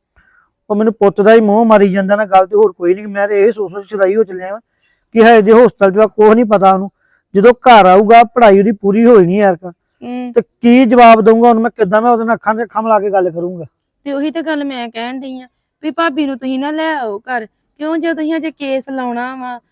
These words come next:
Speaker 2: ਹਜੇ ਕਈ ਕੁਝ ਕਾਗਜ਼ ਕੁਗਜ਼ ਜ਼ਮਾਨਤ ਕਰਾਉਂਦੇ ਵਿੱਚ ਟਾਈਮ ਲੱਗ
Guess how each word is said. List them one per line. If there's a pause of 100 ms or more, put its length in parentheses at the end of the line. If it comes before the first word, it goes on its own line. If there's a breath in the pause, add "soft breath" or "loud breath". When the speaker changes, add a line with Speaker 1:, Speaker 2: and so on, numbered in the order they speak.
(280)
Speaker 2:
ਹਜੇ
ਕਈ
ਕੁਝ
ਕਾਗਜ਼
ਕੁਗਜ਼
ਜ਼ਮਾਨਤ
ਕਰਾਉਂਦੇ
ਵਿੱਚ
ਟਾਈਮ
ਲੱਗ